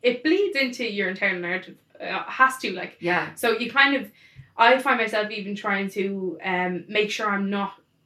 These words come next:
Speaker 1: kind of contributing to that stereotype, which
Speaker 2: Yeah.
Speaker 1: is, like, awful to have to be policing yourself that way.
Speaker 2: Yeah.
Speaker 1: But you're kind of saying, "Okay, well, like, I don't want people to think that I'm out on nights out, like, like, always talking to people or, like, that kind of way, or,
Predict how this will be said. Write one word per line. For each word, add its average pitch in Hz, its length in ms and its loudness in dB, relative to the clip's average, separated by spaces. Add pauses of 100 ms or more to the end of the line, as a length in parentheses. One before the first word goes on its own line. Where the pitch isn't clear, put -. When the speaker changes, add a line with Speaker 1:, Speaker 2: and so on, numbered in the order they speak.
(440)
Speaker 1:
kind 214 200 -10
of 208 60 -10
contributing 220 580 -4
to - 100 -12
that 190 240 -2 (420)
stereotype, 196 680 -4
which 185 100 -2
Speaker 2:
Yeah. 175 80 -4
Speaker 1:
is, - 160 -10 (300)
like, 196 200 -4 (100)
awful 208 380 -4
to 202 80 -8
have 190 180 0
to - 40 -16
be 202 120 -6
policing 226 360 -10
yourself 202 320 -4
that 185 160 -2
way. 196 140 0
Speaker 2:
Yeah. 214 320 2
Speaker 1:
But 185 180 -10
you're 226 140 0
kind 226 180 0
of 202 60 -4
saying, 202 260 2
"Okay, 175 320 -2
well, 170 180 -2
like, 185 320 -6 (540)
I 202 100 -4
don't 196 240 -2
want 196 260 -2
people 202 260 -10
to 190 60 -14
think 214 240 -14
that 196 160 0
I'm 202 100 -4
out 185 120 -4
on 190 100 -6
nights 196 260 -6
out, 190 160 -4
like, 180 340 -6 (360)
like, 202 200 -8
always 202 400 0
talking 202 420 -6
to - 80 -10
people 208 480 -4
or, 190 180 -2
like, 202 180 -2
that 202 180 -6
kind 208 120 -4
of 190 80 -6
way, 190 320 0
or, 185 200 -4